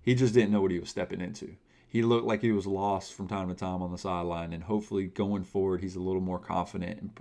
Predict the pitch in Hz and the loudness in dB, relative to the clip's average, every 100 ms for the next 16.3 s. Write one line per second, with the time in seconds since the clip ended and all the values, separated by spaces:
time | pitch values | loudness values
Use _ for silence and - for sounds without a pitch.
0 | - 104 95 - 98 - 110 110 92 85 | -10 -4 -4 -2 -4 0 2 4 2 0
1 | 80 - 92 90 92 92 92 87 90 92 | -2 -4 -4 -4 0 2 2 0 -2 -4
2 | - - - 113 110 - 120 123 117 104 | -10 -14 2 4 6 6 6 6 4 4
3 | 110 104 113 - 135 107 85 87 85 90 | 6 8 8 8 6 6 4 0 0 2
4 | 110 104 123 - - - 131 165 170 147 | 2 2 0 -4 -18 4 10 10 10 6
5 | 123 135 123 110 - - 107 101 123 110 | 6 8 10 8 6 2 4 6 6 4
6 | 104 101 104 104 98 104 101 90 90 87 | 4 4 4 4 -2 2 0 0 -2 -2
7 | - 92 101 98 101 95 95 92 92 92 | -2 0 0 2 4 4 4 4 4 2
8 | 92 98 - - - 123 110 104 - - | 6 4 4 -12 2 8 10 10 8 6
9 | 135 120 107 - - 127 110 123 127 127 | 10 10 8 -2 2 4 6 8 8 10
10 | 104 107 104 110 113 107 113 98 101 107 | 10 10 8 6 4 6 6 6 6 10
11 | 131 123 120 110 104 101 107 110 110 107 | 10 10 6 6 4 6 6 8 8 8
12 | 110 98 110 107 117 120 113 110 101 117 | 6 4 0 -4 4 8 10 8 6 4
13 | 107 104 107 104 117 123 147 139 135 143 | 6 8 6 4 2 2 0 -2 -2 2
14 | 127 120 107 127 151 117 110 107 110 98 | 2 2 6 8 8 8 6 6 6 6
15 | 92 - 120 120 - 107 104 - 123 117 | 2 2 2 2 0 -2 0 0 0 0
16 | 104 87 | 0 -2